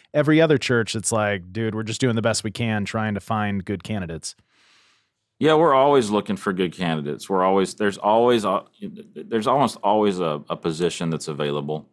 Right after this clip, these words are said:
Speaker 2: that we're hiring for. Um, and we, we open it up for everybody to apply for those.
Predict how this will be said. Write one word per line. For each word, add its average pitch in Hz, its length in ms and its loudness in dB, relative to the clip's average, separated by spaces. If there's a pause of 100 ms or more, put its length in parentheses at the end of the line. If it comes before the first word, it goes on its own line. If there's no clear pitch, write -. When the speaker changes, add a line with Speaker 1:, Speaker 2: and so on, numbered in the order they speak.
Speaker 2:
that 85 140 -4
we're 76 120 -2
hiring 78 360 -2
for. 78 340 -4 (560)
Um, 76 540 -4
and 92 160 -2
we, 101 240 2
we 101 280 0
open 104 300 0
it 98 100 0
up 95 220 0
for 90 240 -4
everybody 87 540 0
to 85 80 0
apply 85 380 0
for 92 140 -8
those. 76 440 -6